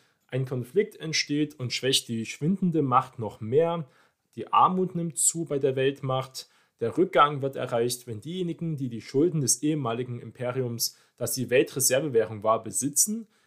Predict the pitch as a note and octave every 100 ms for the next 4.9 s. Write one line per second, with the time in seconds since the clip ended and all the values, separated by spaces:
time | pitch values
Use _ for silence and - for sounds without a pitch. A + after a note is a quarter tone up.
0 | _ - E3+ F#3+ - D3 D3+ D#3 - C3+
1 | C3 A2 A2+ - A2+ - C3+ D#3+ C#3 C3
2 | C3 C3+ B2+ C#3+ F3 - B2+ G#2+ G2+ F#2
3 | _ _ _ - A2+ G#2+ - _ - A#2
4 | B2 - G#2 G#2 G#2 A2 - -